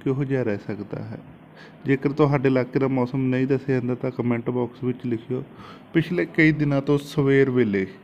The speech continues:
ਜਾਂ ਤੜਕਸਾਰ ਮੀਂਹ ਦੀਆਂ ਕਾਰਵਾਈਆਂ ਲਗਾਤਾਰ ਵੱਖ-ਵੱਖ ਜ਼ਿਲ੍ਹਿਆਂ ਦੇ ਵਿੱਚ ਦੇਖੀਆਂ ਜਾ ਰਹੀਆਂ ਨੇ। ਬਾਅਦ ਵਿੱਚ ਗਰਮੀ ਤੇ ਹੁੰਮਸ ਦਾ ਦੌਰ ਉਸੇ ਤਰ੍ਹਾਂ ਹੀ ਰਹਿ ਰਿਹਾ ਹੈ।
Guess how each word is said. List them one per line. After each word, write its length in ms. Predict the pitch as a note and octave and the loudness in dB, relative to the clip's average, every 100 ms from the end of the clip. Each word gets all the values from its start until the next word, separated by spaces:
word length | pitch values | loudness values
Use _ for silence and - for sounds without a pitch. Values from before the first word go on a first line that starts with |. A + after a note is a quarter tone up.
| - - B2+ | -20 -14 -2
ਜਾਂ 120 | C3+ | -2
ਤੜਕਸਾਰ 580 | C3+ B2 B2 - C#3 C3+ | 2 0 0 -4 -2 0
ਮੀਂਹ 240 | B2+ C3+ | 0 0
ਦੀਆਂ 180 | C#3+ C3 | 0 0
ਕਾਰਵਾਈਆਂ 560 | B2+ A#2 A#2 A#2+ B2+ B2 | 2 0 2 0 0 0
ਲਗਾਤਾਰ 420 | B2 B2 B2+ B2 | 0 0 0 -2
ਵੱਖ-ਵੱਖ 500 | A#2 A#2 B2 B2+ B2 | -2 -4 -6 -6 -4
ਜ਼ਿਲ੍ਹਿਆਂ 340 | A#2 A#2+ B2 | -4 0 0
ਦੇ 80 | B2 | -2
ਵਿੱਚ 260 | A2+ A#2 A#2 | -4 -6 -6
ਦੇਖੀਆਂ 560 | A#2 - - B2 B2 B2+ - - - - B2 | -6 -8 -6 -4 -4 -6 -14 -20 -20 -12 2
ਜਾ 200 | C3 B2+ | 4 6
ਰਹੀਆਂ 340 | C3+ C#3 C#3 | 4 4 2
ਨੇ। 140 | C#3+ C#3 | 2 2
ਬਾਅਦ 300 | A#2 A#2+ C3 | 4 4 4
ਵਿੱਚ 260 | C#3 C#3 | 0 0
ਗਰਮੀ 500 | B2+ A#2+ A2+ A#2+ C3+ | 0 0 0 -2 -2
ਤੇ 160 | B2+ C3 | 2 0
ਹੁੰਮਸ 340 | A2+ B2 B2 B2+ | 2 -2 -2 0
ਦਾ 140 | A#2+ | 0
ਦੌਰ 240 | A2 A2+ | 2 0
ਉਸੇ 240 | A2+ A2 A#2 | 0 -2 -6
ਤਰ੍ਹਾਂ 300 | A#2+ G#2+ A2 | -4 -4 -4
ਹੀ 100 | A#2+ | -4
ਰਹਿ 240 | A2 G2+ G#2+ | -2 -2 -2
ਰਿਹਾ 200 | A2+ G#2+ | -4 -6
ਹੈ। 180 | G2+ | -8